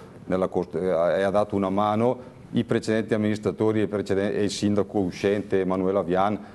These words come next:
hanno dato il loro con-, personale contributo, eh, con le indennità, rinunciando a pa-, parte delle indennità e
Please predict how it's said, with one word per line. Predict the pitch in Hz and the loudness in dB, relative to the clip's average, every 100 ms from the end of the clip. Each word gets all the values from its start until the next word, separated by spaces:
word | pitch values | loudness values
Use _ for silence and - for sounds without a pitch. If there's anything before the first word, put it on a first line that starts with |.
| - | -4
hanno | 90 95 | 0 2
dato | 90 101 104 | 2 2 2
il | 92 | 2
loro | 101 101 | 2 2
con-, | 104 92 | -2 0
personale | 101 92 101 101 101 | -2 0 0 0 0
contributo, | 101 95 90 80 98 101 95 87 82 80 78 - - - | -2 -2 -4 -2 -2 -2 0 0 0 0 -4 -6 -20 -12
eh, | - 80 80 | -6 -4 -4
con | 80 90 | -2 -2
le | 92 | 0
indennità, | 87 95 95 - 92 98 | 0 0 0 0 2 4
rinunciando | 104 98 87 95 101 101 98 90 | 2 0 0 0 2 2 4 2
a | 87 | 2
pa-, | 95 92 | 0 0
parte | 90 98 98 - | 2 2 0 0
delle | 95 95 | 0 2
indennità | 92 98 104 107 95 95 107 | 0 0 0 0 2 4 4
e | 101 | 2